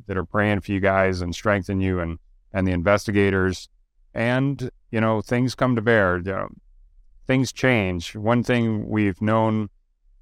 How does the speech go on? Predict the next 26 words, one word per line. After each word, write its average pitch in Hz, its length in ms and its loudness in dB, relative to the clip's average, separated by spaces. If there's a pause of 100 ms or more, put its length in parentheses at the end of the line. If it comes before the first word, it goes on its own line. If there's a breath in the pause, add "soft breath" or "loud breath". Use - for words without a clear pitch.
(100)
in 95 140 -2
talking 107 500 0
and, 92 320 -2
and 92 320 -6 (100)
helping 110 520 0
work 113 280 -2
with 101 320 0 (200)
a 92 160 -4
lot 98 220 2
of 92 60 -6
cold 110 260 0
cases 98 600 -2 (600)
is, 92 440 -2
uh, 90 280 2
relationships 110 760 0
change. 110 640 -2 (420)
Somebody 143 460 0
knows 110 260 2
something 98 380 -2
out 90 240 0
there. - 260 -10 (460)
And 90 560 -2 (240)
what'll, 101 280 2
what'll 101 300 2
happen 104 680 0
is, 95 500 -2